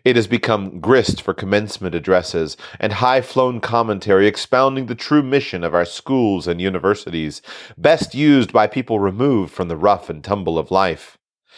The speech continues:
As with pornography, we cannot define it,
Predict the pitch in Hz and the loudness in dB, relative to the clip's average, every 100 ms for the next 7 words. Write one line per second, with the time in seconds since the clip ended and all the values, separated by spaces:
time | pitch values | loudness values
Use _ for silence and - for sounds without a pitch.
0 | - - - 139 139 120 127 - - 113 | -20 -8 -2 0 0 4 2 2 -4 0
1 | 120 156 117 85 80 76 95 - - 120 | 2 2 0 -6 -6 -6 -8 -12 -2 -2
2 | 113 - 185 196 135 104 - 143 143 85 | -2 -2 2 2 0 -6 -2 0 0 -2
3 | 65 - | -6 -10